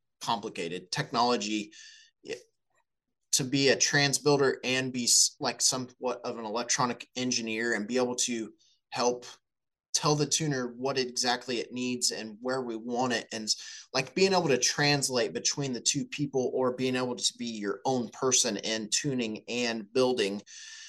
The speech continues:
um, is very rare. I mean, that's kind of the, that's kind of the way we're trying to go. Um, we're trying to be able to basically get into the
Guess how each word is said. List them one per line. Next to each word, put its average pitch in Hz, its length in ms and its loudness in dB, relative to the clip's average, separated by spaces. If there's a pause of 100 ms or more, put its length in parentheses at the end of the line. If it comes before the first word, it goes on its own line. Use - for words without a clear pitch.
(300)
um, 101 500 0 (1080)
is - 320 2
very 127 320 4
rare. 110 480 2 (100)
I - 20 -12
mean, 113 200 -6
that's 113 200 -2
kind 127 240 0
of 110 80 -2 (120)
the, 95 100 -10 (100)
that's 127 200 -2
kind 143 200 0
of 117 120 -6
the 104 400 0 (140)
way 120 220 2
we're 113 380 -2
trying 127 340 0
to 135 100 -4
go. 127 460 0 (460)
Um, 98 540 -6 (280)
we're 117 140 -4
trying 110 380 -2
to 107 240 -2
be 107 160 -4
able 110 200 -2 (160)
to 101 380 0 (760)
basically 107 600 0 (1800)
get 123 260 0
into 110 720 -2
the 104 420 -2